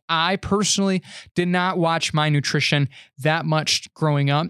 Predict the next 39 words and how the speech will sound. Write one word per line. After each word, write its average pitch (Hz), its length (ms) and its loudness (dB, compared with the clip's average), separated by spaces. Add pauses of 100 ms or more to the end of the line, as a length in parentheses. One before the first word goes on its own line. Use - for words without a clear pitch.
(160)
and 147 220 2
that 156 240 0
certainly 165 600 0
was 147 160 0
something 147 340 0
where 135 100 2
I 135 120 2
was 135 180 0
like, 127 200 0 (260)
"No, 226 180 0
Mom, 123 300 0
I'm 170 100 2
not 220 220 0
going 190 300 0
to 147 100 0
nec-, 147 320 0
I'm 202 160 0
not 320 180 -2
gonna 254 180 0
cut 180 280 0
out 175 260 0
Oreos, 135 580 0
okay? 175 380 0
Those 190 300 -2
taste - 360 -2
too 214 220 0
darn 170 340 2
good. 147 220 0
I'm 147 100 -2
not 247 200 -2
cutting 202 260 0
those 160 180 0
out, 147 260 0
whether 190 280 0
I'm 226 80 -2
an 214 80 0
athlete 208 400 0
or 156 60 2
not." 139 240 0